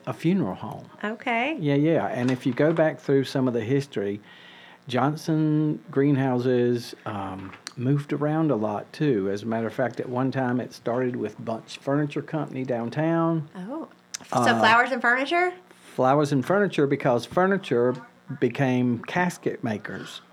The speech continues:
Speaker 2: Oh, okay. I'm seeing the
Speaker 1: So
Speaker 2: connection
Speaker 1: the wooden
Speaker 2: there.
Speaker 1: casket makers. And so then Bunch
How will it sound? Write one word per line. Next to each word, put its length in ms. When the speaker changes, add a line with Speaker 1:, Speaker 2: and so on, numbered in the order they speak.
Speaker 2:
Oh, 600
okay. 300
I'm 80
seeing 280
the 60
Speaker 1:
So 60
Speaker 2:
connection 360
Speaker 1:
the 20
wooden 200
Speaker 2:
there. 80
Speaker 1:
casket 460
makers. 480
And 180
so 220
then 480
Bunch 540